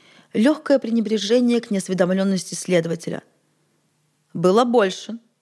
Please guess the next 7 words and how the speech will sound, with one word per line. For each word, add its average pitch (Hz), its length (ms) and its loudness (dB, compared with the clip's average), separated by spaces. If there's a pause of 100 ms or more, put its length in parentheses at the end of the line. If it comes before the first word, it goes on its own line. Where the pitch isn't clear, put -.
(100)
а - 140 -8
сейчас 214 420 -2
тридцать. 208 600 -8 (500)
Знаете, 208 680 0
бои 214 400 4
и 262 40 0
потери». 208 760 0